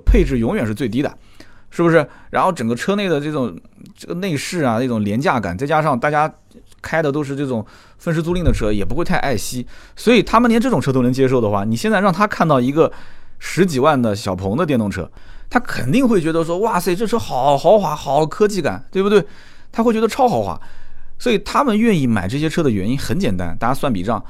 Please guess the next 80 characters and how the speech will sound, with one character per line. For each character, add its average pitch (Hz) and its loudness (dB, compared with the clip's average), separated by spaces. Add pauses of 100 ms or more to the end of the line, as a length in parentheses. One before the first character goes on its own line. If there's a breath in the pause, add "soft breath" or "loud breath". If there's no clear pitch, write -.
(220 loud breath)
他 214 2
们 208 2
只 202 -4
是 175 0
付 - -4
了 117 4
很 117 -2
少 95 0
的 95 -2
首 92 -4
付 - -6
款， 98 -10 (760 loud breath)
然 127 4
后 233 6
每 104 2
个 98 -2
月 131 4
分 196 0
期 208 0
付 196 -2
款， 82 -4
对 - -4
于 165 0
他 190 0
们 170 0
来 117 0
讲， 110 -2
相 156 -2
当 185 0
于 160 -4
就 202 2
是 113 0
平 143 -2
时 143 -2
租 196 -4
车 190 4
用 170 2
的 101 -2
钱， 87 -6 (680 loud breath)
甚 - 4
至 190 4
这 208 2
样 190 4
算 185 2
下 156 2
来 127 0
还 160 2
挺 110 -2
划 98 -2
算 185 4
的， 87 -4 (320)
是 - 0
不 233 6
是 190 6
这 160 4
个 131 4
概 110 0
念？ 95 -2 (240 loud breath)
所 220 2
以 - 6
你 147 2
看， 180 0 (220 loud breath)
小 107 4
鹏， 123 2 (320)
不 226 -4
仅 196 2
仅 156 0
是 131 -2
小 113 -4
鹏， 90 -6
包 196 4
括 190 2
所 165 4
有 233 10
的 147 4
电 120 2
动 117 2
车 110 0
上 107 -2
市， 95 -6